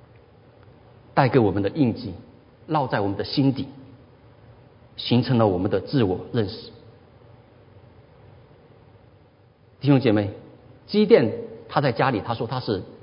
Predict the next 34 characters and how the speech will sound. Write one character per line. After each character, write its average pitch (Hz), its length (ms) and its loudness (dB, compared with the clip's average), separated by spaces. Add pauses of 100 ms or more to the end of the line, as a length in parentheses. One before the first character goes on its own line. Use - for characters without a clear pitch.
(140)
父 165 200 2
家 143 160 2
里 113 100 0
面 98 200 -2
最 143 160 4
微 127 180 0
小 - 160 -6
的， - 100 -12 (280)
自 143 120 0
微 131 160 0
小 127 180 -10
的， 95 80 -14 (360)
就 240 80 0
是 208 80 -2
最 233 160 2
年 117 240 2
幼 156 140 0
的、 - 100 -8 (320)
最 220 120 4
不 170 100 0
被 165 140 2
看 156 240 -4
重 120 180 -4
的。 - 80 -14 (1200)
我 160 100 4
们 185 220 2
或 - 180 0
许 143 140 -2
中 147 120 2
间 147 140 2
也 120 100 2
有 120 100 2
些 107 160 0
人， 98 260 -2